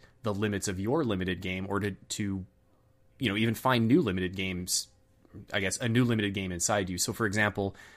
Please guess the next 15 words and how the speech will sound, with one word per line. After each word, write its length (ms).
maybe 180
you 60
don't 140
necessarily 480
draft 320
control. 460
Maybe 160
you're 100
not 140
a 40
very 160
good 260
control 560
limited 340
player. 380